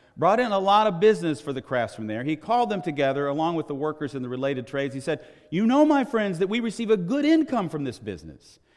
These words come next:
And you see and hear how this fellow Paul has convinced and led astray large numbers of people here in Ephesus and in practically the whole province of Asia. He says that gods made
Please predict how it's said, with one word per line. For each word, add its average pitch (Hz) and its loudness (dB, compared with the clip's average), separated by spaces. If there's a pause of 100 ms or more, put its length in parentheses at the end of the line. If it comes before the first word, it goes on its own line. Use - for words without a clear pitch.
(140)
And 185 -4
you 202 -2
see 269 0
and 233 0
hear 226 0
how 202 -2
this 180 -4
fellow 180 -6
Paul 160 2 (200)
has 165 -4
convinced 160 -4
and 143 -4
led 170 0
astray 147 -2
large 220 -2
numbers 175 -8
of 147 -14
people 165 -8
here 147 -4
in 135 -6
Ephesus 131 -10 (320)
and 151 -2
in 147 -4
practically 262 0
the 131 -4
whole 135 -2
province 113 -4
of 107 -8
Asia. 110 -6 (180)
He 294 4
says 214 0
that 156 -4
gods 160 0
made 147 -2